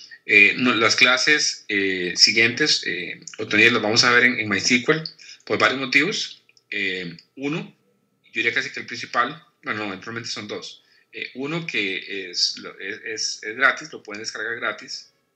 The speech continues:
eh, la herramienta de My-, de mysql, eh, de tal manera que no, no tenemos problemas de, de licencia y ese tipo de cosas. Y lo segundo es por la facilidad de instalación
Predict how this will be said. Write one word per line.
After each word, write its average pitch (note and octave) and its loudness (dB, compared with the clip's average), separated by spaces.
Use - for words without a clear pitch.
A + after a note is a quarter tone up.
eh, G2 -14
la G2 -12
herramienta G2+ -6
de A2+ 0
My-, F2+ -12
de G2 -12
mysql, B2 -8
eh, F#2 -6
de F2 -12
tal G2 -6
manera A2 0
que A2 -4
no, F#2+ -6
no G2 -8
tenemos G#2 -8
problemas G#2 -8
de, F2+ -6
de F#2 -12
licencia G2+ -6
y A2 -16
ese G#2 -14
tipo - -18
de A#2+ -12
cosas. - -10
Y A#2+ -8
lo C3+ 2
segundo D3+ 2
es A2 6
por B2 2
la B2 4
facilidad G2 0
de G#2+ 2
instalación G2 -2